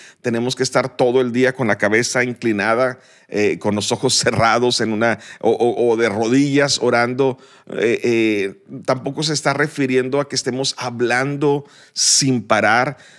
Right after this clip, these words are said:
sino más bien a una actitud, un espíritu de rendición ante Dios. Dice, "Oren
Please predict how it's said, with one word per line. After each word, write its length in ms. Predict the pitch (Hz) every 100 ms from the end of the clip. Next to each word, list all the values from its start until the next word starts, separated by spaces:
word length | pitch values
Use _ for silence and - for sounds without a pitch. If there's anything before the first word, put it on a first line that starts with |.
| -
sino 300 | - 151 123
más 300 | 123 143 143
bien 200 | 160 165
a 60 |
una 360 | 143 139 147 147 -
actitud, 1040 | 143 135 - 147 131 _ 147 160 139 98
un 240 | - 131 127
espíritu 840 | 135 - - - 170 165 143 135
de 140 | 120 120
rendición 1160 | 117 131 131 131 123 117 - 135 160 135 107 - - -
ante 420 | - 120 120 117 113
Dios. 340 | 104 107 -
Dice, 360 | 131 127 139 117 - - _ _ _
"Oren 500 | 160 180 220 196